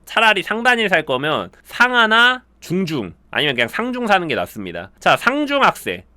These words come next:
꾸준히 가격 유지. 상중이 진짜 이게 상중 거의 뭐 구 달째 가격 유지 중. 그냥 이 새끼는 <laughs> 가치 유지의 신. 진짜 상중이 그냥 가치 보존의 신이야. 그냥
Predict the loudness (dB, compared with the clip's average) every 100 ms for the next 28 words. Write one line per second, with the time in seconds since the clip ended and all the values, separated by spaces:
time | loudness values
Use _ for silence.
0 | _ -12 -6 -2 0 0 -2 -4 -10 -14
1 | -10 -4 -2 -2 -2 -2 -2 -6 0 2
2 | 2 2 2 0 -4 _ _ -2 0 0
3 | 0 0 2 4 4 2 0 -2 -4 -10
4 | -16 -4 4 6 6 2 -2 -2 0 0
5 | 0 -6 -8 -10 -12 _ -2 0 0 0
6 | 0 0 0 -2 -2 -6 -4 2 2 2
7 | -2 2 4 4 4 0 -2 -14 -4 -4
8 | 0 0 2 4 4 6 6 8 6 6
9 | 0 -6 2 4 4 0 0 0 2 2
10 | 2 0 2 0